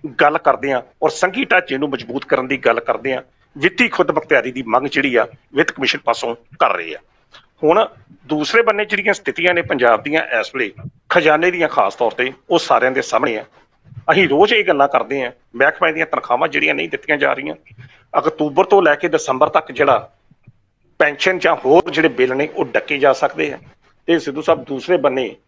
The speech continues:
ਪੰਜਾਬ ਸਰਕਾਰ ਖੁਦ ਕੇਂਦਰ ਸਰਕਾਰ ਪਾਸ ਦਸ ਹਜ਼ਾਰ ਕਰੋੜ ਦੀ ਲਿਮਟ ਕੇਂਦਰ ਜਿਹੜੀ ਕਰਜ਼ੇ ਦੀ ਲਿਮਟ ਵਧਾਉਣ ਦੀ ਜਿਹੜੀ ਮੰਗ ਕਰ ਚੁੱਕੀ ਹੈ। ਤੇ ਤਰਕ ਉਹ ਇਹ ਦਿੱਤਾ ਜਾ ਰਿਹਾ ਕਿ ਰਾਜ ਦੇ ਜਿਹੜੇ ਵਿਕਾਸ ਕਾਰਜ ਨੇ ਜਾਂ ਵਿਕਾਸ ਰਾਜ ਦੇ ਜਿਹੜੇ ਕੰਮ ਨੇ, ਉਹ ਬੁਰੀ ਤਰ੍ਹਾਂ ਪ੍ਰਭਾਵਿਤ ਹੋ ਰਹੇ ਆ,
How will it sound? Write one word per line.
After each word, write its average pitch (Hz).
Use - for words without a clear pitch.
ਪੰਜਾਬ 143
ਸਰਕਾਰ -
ਖੁਦ 175
ਕੇਂਦਰ 139
ਸਰਕਾਰ 127
ਪਾਸ 120
ਦਸ 165
ਹਜ਼ਾਰ 170
ਕਰੋੜ 123
ਦੀ 135
ਲਿਮਟ 147
ਕੇਂਦਰ 127
ਜਿਹੜੀ 135
ਕਰਜ਼ੇ 131
ਦੀ 123
ਲਿਮਟ 135
ਵਧਾਉਣ 123
ਦੀ 104
ਜਿਹੜੀ 117
ਮੰਗ 98
ਕਰ -
ਚੁੱਕੀ -
ਹੈ। -
ਤੇ 214
ਤਰਕ 202
ਉਹ 220
ਇਹ 202
ਦਿੱਤਾ 175
ਜਾ 143
ਰਿਹਾ 131
ਕਿ 170
ਰਾਜ 123
ਦੇ 170
ਜਿਹੜੇ 160
ਵਿਕਾਸ 113
ਕਾਰਜ 127
ਨੇ 131
ਜਾਂ 147
ਵਿਕਾਸ 123
ਰਾਜ 113
ਦੇ 160
ਜਿਹੜੇ 143
ਕੰਮ 127
ਨੇ, 135
ਉਹ 180
ਬੁਰੀ -
ਤਰ੍ਹਾਂ 226
ਪ੍ਰਭਾਵਿਤ 139
ਹੋ 139
ਰਹੇ 139
ਆ, 120